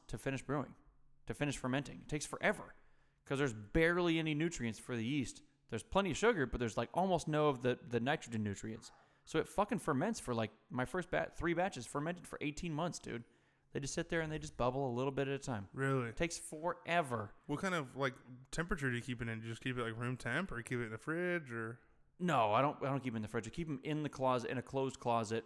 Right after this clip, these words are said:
Speaker 1: in
Speaker 2: So
Speaker 1: a,
Speaker 2: it's
Speaker 1: a
Speaker 2: dark and shit.
Speaker 1: appropriately heated house, so
Speaker 2: Okay.
Speaker 1: seventy-ish.
Speaker 2: Okay, yeah.
Speaker 1: Um, not a temperature-controlled room, which obviously is,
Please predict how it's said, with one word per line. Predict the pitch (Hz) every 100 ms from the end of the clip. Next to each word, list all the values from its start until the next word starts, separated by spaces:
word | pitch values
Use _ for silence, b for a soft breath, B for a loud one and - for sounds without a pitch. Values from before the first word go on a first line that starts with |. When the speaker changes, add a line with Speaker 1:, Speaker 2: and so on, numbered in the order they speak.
| -
Speaker 1:
in | 117
Speaker 2:
So | 107
Speaker 1:
a, |
Speaker 2:
it's | 107 -
Speaker 1:
a |
Speaker 2:
dark | 110 107 113 -
and | 120
shit. | -
Speaker 1:
appropriately | - 123 123 123 113 110 104 - _
heated | 120 113 117 107 98
house, | 101 101 98
so | - - 101
Speaker 2:
Okay. | 98 110
Speaker 1:
seventy-ish. | - - - 120 170 180 190 208 - - _
Speaker 2:
Okay, | 160 160 170 - _ -
yeah. | 147 117 110
Speaker 1:
Um, | 104 101 - _ _ _ _ _ _ _ _ _ _ -
not | 135 160 175
a |
temperature-controlled | 165 165 143 139 135 120 135 120
room, | 104 131 120 113 123 -
which | 113
obviously | - 113 107 110
is, | 104